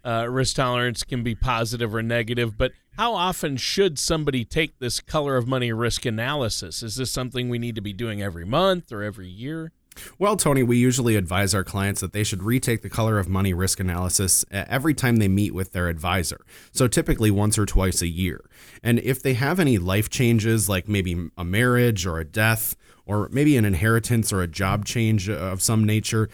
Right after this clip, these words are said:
Speaker 2: they should also retake that color of money risk analysis at that time. Life changes can certainly impact one's risk tolerance.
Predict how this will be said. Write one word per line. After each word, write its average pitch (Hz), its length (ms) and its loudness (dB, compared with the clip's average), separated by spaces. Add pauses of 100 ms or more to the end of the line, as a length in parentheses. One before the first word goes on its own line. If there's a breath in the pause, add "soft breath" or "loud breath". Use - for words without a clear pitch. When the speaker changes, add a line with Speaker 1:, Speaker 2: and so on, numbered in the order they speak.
(200 loud breath)
Speaker 2:
they 135 100 4
should 147 160 4
also 165 300 2
retake 113 460 0
that 104 180 -4
color 101 280 0
of 90 100 -2
money 98 220 0
risk 92 260 -2
analysis 90 540 -4
at 90 120 -10
that 90 220 -6
time. 87 380 -4 (240)
Life 156 240 -2
changes 110 440 2
can 85 240 -4
certainly 95 600 0
impact 90 460 -4
one's 87 280 -4
risk 90 240 -6
tolerance. - 640 -10